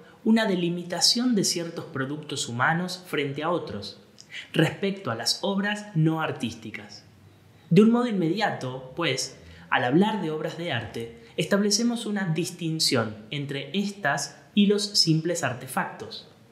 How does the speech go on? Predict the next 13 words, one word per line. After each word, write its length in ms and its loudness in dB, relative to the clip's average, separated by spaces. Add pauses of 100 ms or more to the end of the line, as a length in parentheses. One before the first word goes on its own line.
(380)
Nos 180 6
situamos 960 0
dentro 420 0
de 80 -2
una 140 -4
categoría 640 -4
especial 920 -2
en 140 -4
el 100 -2
mapa 320 0
de 80 -4
los 180 -4
objetos 680 -4